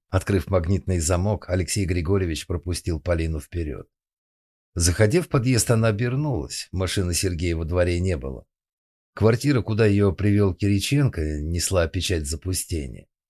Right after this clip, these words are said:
В ней пахло пылью. Повсюду были ковры и старинная мебель, однако всё выглядело каким-то заброшенным. «Вы здесь живёте?»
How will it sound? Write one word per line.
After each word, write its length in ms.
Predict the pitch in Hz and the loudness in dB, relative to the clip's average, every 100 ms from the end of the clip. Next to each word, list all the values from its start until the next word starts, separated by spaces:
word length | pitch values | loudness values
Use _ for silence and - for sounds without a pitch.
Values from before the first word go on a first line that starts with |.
| _ - | _ -6
В 40 | |
ней 240 | 110 92 | -2 0
пахло 380 | 82 92 82 90 | 2 2 2 -2
пылью. 500 | 80 98 82 58 - _ _ _ _ _ _ _ - | 0 -2 -2 -6 -14 _ _ _ _ _ _ _ 0
Повсюду 460 | 95 - 156 131 | 2 2 0 0
были 260 | 101 104 98 | 2 2 4
ковры 440 | 110 101 117 123 | 4 2 2 0
и 40 | 87 | 0
старинная 640 | - 92 90 87 87 90 | 2 2 2 0 -4 -4
мебель, 500 | 98 110 71 58 - - | 0 0 -2 -8 -14 -2
однако 440 | 90 82 90 90 | 0 2 0 -2
всё 340 | - 85 80 | -2 0 0
выглядело 480 | 85 85 82 80 80 | 0 0 -2 -2 -4
каким-то 420 | 87 80 80 73 | -4 -6 -6 -6
заброшенным. 640 | 80 87 78 80 64 - - _ _ _ _ _ _ _ | -2 -2 -2 -4 -6 -12 -16 _ _ _ _ _ _ _
«Вы 200 | 95 107 | 0 2
здесь 260 | 82 107 92 | 2 2 2
живёте?» 640 | 90 95 110 151 180 180 | 2 2 2 0 -6 -10